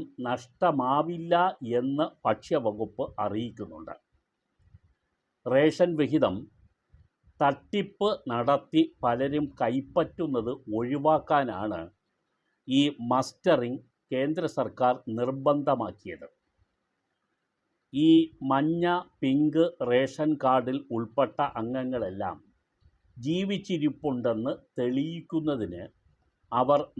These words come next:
നേരിട്ട് റേഷൻ കടയിലെത്തി ഈ പോസ് മെഷീനിൽ വിരലമർത്തി മസ്റ്ററിംഗ് നടത്തുകയാണ് വേണ്ടിയിരുന്നത്. ഇതിനുള്ള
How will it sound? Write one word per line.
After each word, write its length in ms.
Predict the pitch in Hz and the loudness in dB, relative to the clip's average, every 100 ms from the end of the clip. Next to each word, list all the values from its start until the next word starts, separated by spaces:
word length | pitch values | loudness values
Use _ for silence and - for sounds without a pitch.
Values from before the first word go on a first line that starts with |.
| 120 | -6
നേരിട്ട് 680 | 123 147 170 180 165 - 175 - 117 | -2 2 2 2 -2 0 -2 -2 -2
റേഷൻ 440 | 123 139 - 156 165 - 123 | 0 0 -2 -2 -2 -2 -2
കടയിലെത്തി 800 | 113 123 131 117 98 101 113 101 - _ _ _ _ _ - | 0 0 -2 -2 -4 -6 -12 -12 -14 _ _ _ _ _ -6
ഈ 140 | 151 208 160 | -4 -4 -2
പോസ് 340 | 165 165 160 131 | 2 2 2 -6
മെഷീനിൽ 580 | 123 117 151 139 107 113 - _ _ _ _ _ _ | -8 -4 -2 0 -2 -6 -12 _ _ _ _ _ _
വിരലമർത്തി 1040 | 117 139 151 165 170 143 110 127 - 127 98 - _ 107 117 | -2 4 6 6 4 2 2 0 0 -8 -10 -12 _ -4 0
മസ്റ്ററിംഗ് 680 | 123 - - 160 156 165 - 117 | 0 -2 2 2 4 -2 -6 -6
നടത്തുകയാണ് 1000 | 110 117 135 135 160 143 117 107 110 113 135 - _ _ | -2 0 0 0 -6 -2 -2 0 -2 -4 -8 -12 _ _
വേണ്ടിയിരുന്നത്. 880 | 107 123 135 139 110 101 101 95 - - _ _ _ _ _ _ _ _ _ _ - | -2 0 0 -2 -4 -6 -10 -12 -14 -20 _ _ _ _ _ _ _ _ _ _ -6
ഇതിനുള്ള 380 | 127 143 151 | -4 0 2